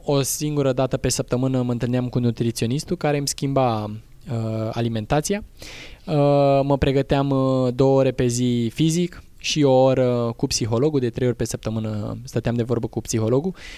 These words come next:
care mă învăța să-mi focusez atenția pe principalele obiective și să nu mă las influențat de, uh, stresul pe care l-ai în, uh, momentul competiției, când, uh, na, ești la câteva secunde sau zecimii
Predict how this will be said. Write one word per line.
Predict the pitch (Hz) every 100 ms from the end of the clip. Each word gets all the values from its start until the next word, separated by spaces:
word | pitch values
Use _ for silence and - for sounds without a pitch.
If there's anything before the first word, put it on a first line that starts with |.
| -
care | - 160 156
mă | 151
învăța | 147 143 147
să-mi | 139 - 139 135 131 127 123
focusez | 117 123 - 127 131
atenția | 123 131 127 - 127 120 117 - - -
pe | 143 139
principalele | - 123 - - 127 113 110 110 110 -
obiective | 131 120 117 - 147 143
și | - - 135 127 123 117
să | -
nu | 127
mă | 143
las | 131 127
influențat | 123 - 117 110 120 -
de, | 123 117 113 110 - - - -
uh, | 123 113
stresul | 107 - 151 143 127
pe | 120
care | 113 113
l-ai | 113 117
în, | 113 110
uh, | 110 107 107
momentul | 107 113 113 120
competiției, | 110 107 - 151 123
când, | 110 113 110
uh, | 113 110
na, | 117 107 -
ești | - 113
la | 120
câteva | 110 - 113 117 120 113
secunde | 110 - - 123 120 113 110 113
sau | - 110 107
zecimii | 107 113 - 127 123 113 113